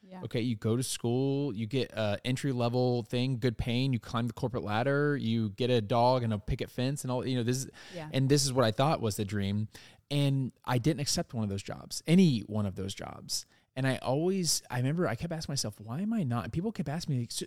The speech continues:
Speaker 2: so which one are you gonna take? Which one are you gonna
Speaker 1: Yeah.
Speaker 2: take?" As we got closer to graduation. And I ended up moving to Los Angeles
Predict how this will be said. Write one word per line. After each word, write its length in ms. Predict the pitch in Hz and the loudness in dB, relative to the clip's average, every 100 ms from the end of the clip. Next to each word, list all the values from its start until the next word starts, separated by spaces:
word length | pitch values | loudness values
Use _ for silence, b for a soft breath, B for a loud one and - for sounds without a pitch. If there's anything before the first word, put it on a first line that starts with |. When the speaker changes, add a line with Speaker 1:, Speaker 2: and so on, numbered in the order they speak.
| - | -8
Speaker 2:
so 240 | - 175 | -4 0
which 180 | 190 - | 0 2
one 60 | 202 | 2
are 40 | |
you 40 | 196 | 2
gonna 140 | 180 | 2
take? 260 | - 208 185 | 0 -2 -2
Which 160 | 175 | -4
one 120 | 190 | -2
are 20 | 190 | 0
you 60 | |
gonna 80 | 180 | 0
Speaker 1:
Yeah. 160 | 160 202 | 0 -2
Speaker 2:
take?" 100 | 151 | 0
As 80 | |
we 80 | 139 | 0
got 140 | 131 117 | 0 0
closer 260 | 139 - | -2 -2
to 60 | 117 | -2
graduation. 560 | 117 110 127 151 110 107 B B B B _ - | -2 0 -2 -2 -6 -6 B B B B _ -2
And 400 | 147 151 143 - - | 2 2 2 -2 -4
I 180 | 123 143 | -2 0
ended 280 | - 123 143 | 0 0 0
up 140 | 175 | 0
moving 320 | 113 104 123 | 0 0 -2
to 120 | 127 123 | -4 -6
Los 180 | 127 - | -4 -4
Angeles 680 | 156 127 107 139 - - | -2 -2 -2 -2 -2 -2